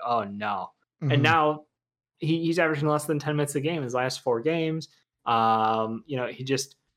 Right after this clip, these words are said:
Speaker 1: they're running through, uh, Onyenso more, they're running through Zavonimir more.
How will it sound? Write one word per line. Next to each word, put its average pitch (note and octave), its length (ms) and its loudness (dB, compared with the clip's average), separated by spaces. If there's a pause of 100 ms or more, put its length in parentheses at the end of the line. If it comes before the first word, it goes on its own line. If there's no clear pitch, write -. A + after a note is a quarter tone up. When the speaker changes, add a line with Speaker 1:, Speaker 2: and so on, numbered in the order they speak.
(180)
Speaker 1:
they're C3 220 4
running C3+ 520 2
through, B2 680 4
uh, A2 480 0
Onyenso C3 680 2
more, B2+ 300 4
they're A2+ 120 2
running A#2+ 320 -2
through A#2 260 2
Zavonimir C3 680 -2
more. C3 340 0